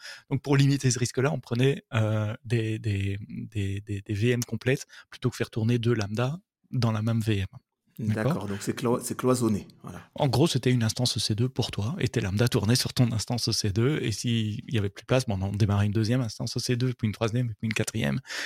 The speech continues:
Speaker 1: euh, et puis on scale down, donc avec de l'autoscaling. C'était
Speaker 2: Mhm.
Speaker 1: entièrement cloisonné. Euh, très bien pour la sécurité, mais pas très efficace pour nous, parce qu'on a toujours ce souci de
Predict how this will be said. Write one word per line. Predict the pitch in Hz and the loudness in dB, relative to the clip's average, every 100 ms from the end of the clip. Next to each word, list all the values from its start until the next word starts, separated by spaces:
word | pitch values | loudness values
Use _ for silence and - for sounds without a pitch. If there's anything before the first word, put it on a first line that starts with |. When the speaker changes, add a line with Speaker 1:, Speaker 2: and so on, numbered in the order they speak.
| - 131 - | -8 -8 -4
Speaker 1:
euh, | 95 101 - | -2 -2 -2
et | - | -2
puis | 113 | -2
on | 101 | -2
scale | - 117 117 | -2 -2 -2
down, | 113 117 110 | -2 0 0
donc | 104 | 0
avec | 107 117 | 2 2
de | |
l'autoscaling. | 113 107 113 - - - - - - | 0 -2 -6 -6 -8 -10 -16 -14 -12
C'était | - 127 123 | -6 -2 0
Speaker 2:
Mhm. | 123 | -2
Speaker 1:
entièrement | 101 107 113 | 0 0 0
cloisonné. | 110 104 - - - - - - - - 127 | -2 -2 -4 -10 -14 -12 -10 -10 -10 -6 0
Euh, | 120 - - | 0 -2 -4
très | - | 0
bien | 175 180 175 | 2 2 2
pour | 151 | 2
la | 135 | 2
sécurité, | - 135 131 156 190 185 | 0 0 0 2 0 2
mais | 135 | -2
pas | - 151 | -2 -2
très | 147 131 | 0 0
efficace | 123 123 131 | 0 0 0
pour | - 110 | 2 4
nous, | 165 | 4
parce | 208 - | 2 -2
qu'on | 117 117 113 107 | 0 2 2 0
a | |
toujours | - 127 143 | 2 2 2
ce | - | 0
souci | 110 117 - 135 | 0 0 0 0
de | 117 | 0